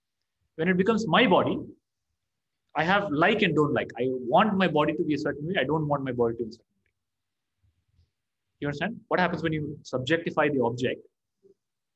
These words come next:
The nature of the object is changed. The object will undergo change.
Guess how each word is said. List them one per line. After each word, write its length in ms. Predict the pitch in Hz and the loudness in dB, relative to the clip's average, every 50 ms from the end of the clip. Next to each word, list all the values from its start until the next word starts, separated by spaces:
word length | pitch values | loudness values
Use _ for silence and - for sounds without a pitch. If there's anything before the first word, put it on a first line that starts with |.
| _ _ _ _ _ _ _ _ | _ _ _ _ _ _ _ _
The 60 | 139 | -6
nature 420 | 143 143 165 196 240 226 - 269 | -4 0 2 2 2 4 4 4
of 100 | 254 254 | 4 6
the 80 | 202 190 | 6 4
object 320 | 175 160 160 202 202 202 208 | 4 4 2 0 0 0 -2
is 100 | 185 - | -6 -6
changed. 320 | - - 151 120 101 85 - - _ _ _ _ _ _ _ _ _ _ _ _ _ _ | -4 -4 -4 -4 -4 -8 -12 -16 _ _ _ _ _ _ _ _ _ _ _ _ _ _
The 80 | - 117 | -6 0
object 400 | 120 151 170 - - 214 - - - | 0 0 0 0 -2 -2 -2 -2 -6
will 340 | 117 123 147 202 240 262 247 247 - - - - - | -6 0 2 4 4 4 2 0 -4 -10 -16 -10 -8
undergo 320 | - 156 156 156 147 - - | -4 0 2 2 2 2 0
change. 380 | - - 175 135 113 - - | 0 -2 -4 -4 -4 -6 -10